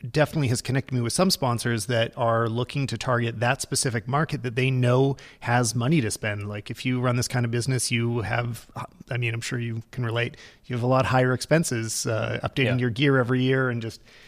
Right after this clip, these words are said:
Speaker 1: keeping everything running. So you're willing to spend more money. And if you're watching videos like this, then you're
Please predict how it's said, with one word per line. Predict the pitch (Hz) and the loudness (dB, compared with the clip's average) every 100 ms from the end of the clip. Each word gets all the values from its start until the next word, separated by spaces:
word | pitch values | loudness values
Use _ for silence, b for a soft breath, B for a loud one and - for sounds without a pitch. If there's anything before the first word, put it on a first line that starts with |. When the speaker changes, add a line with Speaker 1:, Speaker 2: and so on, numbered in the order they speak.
| B - | B -4
Speaker 1:
keeping | 151 139 131 | 0 2 4
everything | 123 113 | 4 2
running. | 113 139 127 | 2 2 2
So | 113 131 | 0 0
you're | 123 | 0
willing | 117 123 131 123 | 2 2 2 2
to | |
spend | - 117 | 0 0
more | 113 113 | 2 2
money. | 165 180 | 4 4
And | 165 | 4
if | 120 | 2
you're | 120 | -2
watching | 113 120 123 117 | -2 -2 -2 0
videos | 131 131 117 | 2 2 2
like | 117 110 | 0 0
this, | 143 123 | 0 0
then | - 110 | 0 -2
you're | 110 113 | 0 -2